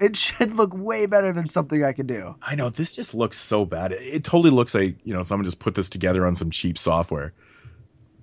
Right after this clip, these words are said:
Speaker 2: Ugh, it's god awful. Awful. God awful.
Speaker 1: Goffle.
Speaker 2: Um,
Speaker 1: It's goffle.
Speaker 2: Goffle. It's goffle.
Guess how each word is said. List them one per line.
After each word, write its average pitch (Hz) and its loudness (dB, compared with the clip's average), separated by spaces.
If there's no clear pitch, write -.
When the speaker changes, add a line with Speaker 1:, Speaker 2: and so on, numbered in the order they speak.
Speaker 2:
Ugh, 95 0
it's - -14
god 87 2
awful. 80 -2
Awful. 85 0
God 143 8
awful. 87 0
Speaker 1:
Goffle. 151 2
Speaker 2:
Um, 135 6
Speaker 1:
It's - -20
goffle. 113 -8
Speaker 2:
Goffle. 110 4
It's 135 0
goffle. 113 -2